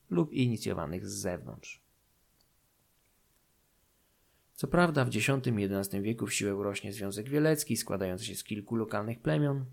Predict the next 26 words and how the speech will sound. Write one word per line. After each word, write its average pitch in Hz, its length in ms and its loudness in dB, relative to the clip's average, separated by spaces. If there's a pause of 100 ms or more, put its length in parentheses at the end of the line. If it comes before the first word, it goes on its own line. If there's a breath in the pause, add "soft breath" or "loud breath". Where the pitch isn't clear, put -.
(800)
jednak 175 320 -2
także 143 300 0
ta 143 220 4
organizacja 120 600 2
nie 127 120 4
wybije 131 320 4
się 113 160 2
nigdy 107 260 -2
na 107 120 -2
stworzenie 98 460 -4
nowoczesnego, 113 920 -2
według 135 360 0
średniowiecznych 143 800 0
standardów 101 600 -2
państwa, 127 580 -2 (340 loud breath)
które 143 240 -2
mogłoby 143 480 4
zjednoczyć 107 500 -2
wokół 110 200 -4
siebie 104 220 0
powoli 147 480 4
tracące 110 560 -2
niezależność 107 640 -2
plemiona 127 420 0
Słowian - 400 -6
Połapskich. - 640 -4